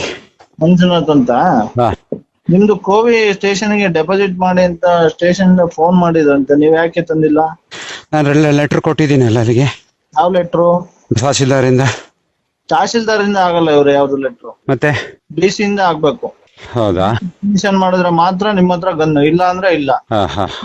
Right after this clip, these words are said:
Speaker 1: ಮತ್ತೆ ಮೊನ್ನೆ ಹೇಳಿದ್ರಂತೆ ಡಿ ಸಿ ಅವ್ರದ್ದು ಪರ್ಮಿಷನ್ ಲೆಟರ್ ಇದೆ ಅಂತ.
Speaker 2: ಯಾರು ಹೇಳಿದ್ದು?
Speaker 1: ನಮ್ಮ
Speaker 2: ನಾನು
Speaker 1: ಇವ್ರು ಲೇಡಿ ಪೊಲೀಸ್ ಅವ್ರು ಹೇಳಿದ್ರು.
Speaker 2: ಇಲ್ಲ, ಇಲ್ಲ, ನಾನು ಹೇಳಿಲ್ಲ ಹಂಗೆ.
Speaker 1: ಹಾ.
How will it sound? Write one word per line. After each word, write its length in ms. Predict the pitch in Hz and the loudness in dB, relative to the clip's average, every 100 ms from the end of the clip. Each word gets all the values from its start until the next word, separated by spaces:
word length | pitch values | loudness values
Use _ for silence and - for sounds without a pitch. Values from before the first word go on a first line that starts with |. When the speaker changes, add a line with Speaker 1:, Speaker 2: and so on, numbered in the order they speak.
| - - | -18 -8
Speaker 1:
ಮತ್ತೆ 180 | 180 180 | -6 -2
ಮೊನ್ನೆ 260 | 190 190 220 | -2 0 0
ಹೇಳಿದ್ರಂತೆ 680 | 220 214 214 208 226 240 | 0 0 0 0 0 0
ಡಿ 140 | 185 196 | 0 -2
ಸಿ 120 | 208 | 0
ಅವ್ರದ್ದು 300 | 208 190 196 | -2 0 -2
ಪರ್ಮಿಷನ್ 440 | 190 196 190 202 | 0 0 0 0
ಲೆಟರ್ 240 | 190 180 190 | -2 0 0
ಇದೆ 120 | 190 | 0
ಅಂತ. 200 | 190 185 240 - | 0 0 -2 -2
Speaker 2:
ಯಾರು 200 | 127 135 | -2 0
ಹೇಳಿದ್ದು? 460 | 127 110 101 107 - - | 0 0 -2 -4 -8 -6
Speaker 1:
ನಮ್ಮ 200 | 147 165 | 0 2
Speaker 2:
ನಾನು 200 | 165 160 | 2 2
Speaker 1:
ಇವ್ರು 160 | 160 180 | 2 0
ಲೇಡಿ 360 | - 170 190 185 | -4 -2 -2 0
ಪೊಲೀಸ್ 300 | 196 190 196 | 0 0 0
ಅವ್ರು 160 | 185 | 2
ಹೇಳಿದ್ರು. 260 | 185 180 143 | 2 0 0
Speaker 2:
ಇಲ್ಲ, 120 | 143 | 2
ಇಲ್ಲ, 200 | 139 135 | 2 2
ನಾನು 240 | 131 139 | 2 2
ಹೇಳಿಲ್ಲ 380 | 131 135 135 131 | 2 2 2 2
ಹಂಗೆ. 220 | 123 120 127 - - _ _ 147 | 2 0 0 -4 -12 _ _ -2
Speaker 1:
ಹಾ. 420 | 147 127 117 | 0 2 0